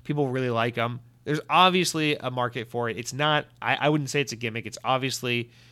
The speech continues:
a game that does well and that has a dedicated player base and that has fandom surrounding it. I just don't think it's as accessible in the mainstream as a game like Halo or Call of Duty in terms of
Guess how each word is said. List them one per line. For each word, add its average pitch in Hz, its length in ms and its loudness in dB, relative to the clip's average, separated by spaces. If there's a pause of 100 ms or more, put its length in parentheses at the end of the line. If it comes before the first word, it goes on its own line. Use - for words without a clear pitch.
(380)
a 139 60 -2
game 139 180 2
that 120 160 0
does 156 300 6
well 139 320 6
and 120 100 -2
that 104 120 -8
has 151 420 4
a - 80 -4
dedicated 127 480 0
player 110 220 0
base 110 280 -2
and 113 100 -10
that 98 100 -8
has 127 360 2
fandom 120 340 -4
surrounding 113 420 -8
it. 110 140 -4 (300)
I 143 140 -2
just 151 160 -2
don't 180 160 0
think 170 80 -6
it's 165 100 -6
as 156 160 -2
accessible 131 720 -4
in 123 60 -2
the 117 60 -8
mainstream 131 600 -4
as 117 120 -6
a 117 60 -8
game 113 380 -2 (420)
like 127 240 -2
Halo 123 680 -2 (300)
or 123 160 -2
Call 120 260 0
of 117 120 -8
Duty 156 380 0
in 123 80 -8
terms 131 320 -4
of 120 200 -4